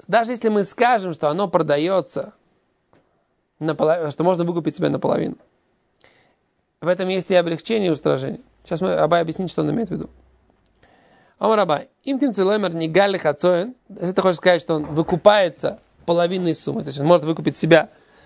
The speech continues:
половиной суммы срок своего, поло-, пол-, половину срока своего рабства. Машкаха слали кула, ты можешь найти ситуацию, когда эта возможность даст ему, даст ему облегчение, улы хумра и, как, э, и устражение.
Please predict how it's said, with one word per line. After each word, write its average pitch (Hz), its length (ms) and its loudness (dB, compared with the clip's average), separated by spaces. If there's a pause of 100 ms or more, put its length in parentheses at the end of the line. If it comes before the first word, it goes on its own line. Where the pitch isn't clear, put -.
(220)
половиной 156 400 0
суммы 165 360 -2 (800)
срок - 560 2
своего, 147 640 0 (480)
поло-, 151 220 2
пол-, 180 240 2
половину 165 300 2
срока 165 260 -2
своего 143 460 0 (480)
рабства. 139 580 0 (480)
Машкаха 226 560 0
слали 180 320 2
кула, 170 320 0
ты 202 100 -6
можешь 190 200 -2
найти 180 240 -2
ситуацию, 190 360 2
когда 170 260 2
эта 156 320 0
возможность 160 760 2
даст 156 280 0
ему, 160 180 -2
даст 160 280 0
ему 170 120 0
облегчение, 208 600 -2 (140)
улы 233 280 0
хумра 190 320 -2
и, 220 300 -4
как, - 300 -8
э, 170 340 0
и 208 380 -2
устражение. 156 600 -2